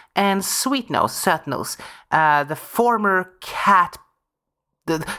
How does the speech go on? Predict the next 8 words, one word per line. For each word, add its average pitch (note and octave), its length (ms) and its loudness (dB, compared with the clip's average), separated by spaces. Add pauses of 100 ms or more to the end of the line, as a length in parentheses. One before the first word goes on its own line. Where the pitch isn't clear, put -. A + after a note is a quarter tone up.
tur-, F3 280 0
the F#3+ 140 -2
former D#4+ 260 2
cat A#3+ 360 -2
turned F#3 240 0
human. C3+ 680 -4 (960)
I - 40 4
mean, F3 320 -2